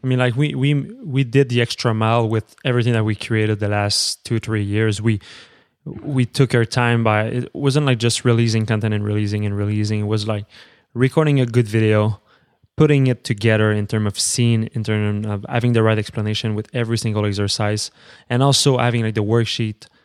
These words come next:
downloadable. You know, you can, if you don't wanna, if you don't wanna watch the video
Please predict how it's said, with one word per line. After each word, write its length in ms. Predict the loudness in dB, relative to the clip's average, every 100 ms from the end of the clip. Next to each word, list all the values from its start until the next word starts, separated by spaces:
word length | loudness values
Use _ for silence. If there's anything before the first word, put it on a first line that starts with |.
| _ _ _ -4
downloadable. 580 | 0 0 0 -2 -4 -4
You 80 | -6
know, 100 | -6
you 180 | -4 -2
can, 380 | -2 -2 -4 -8 _ _
if 120 | 0 2
you 60 |
don't 100 | 4
wanna, 460 | 4 0 -2 -8 -14
if 280 | -12 -4 0
you 60 |
don't 140 | 2 2
wanna 160 | 2
watch 240 | 2 2 0
the 80 |
video 400 | 0 0 2 0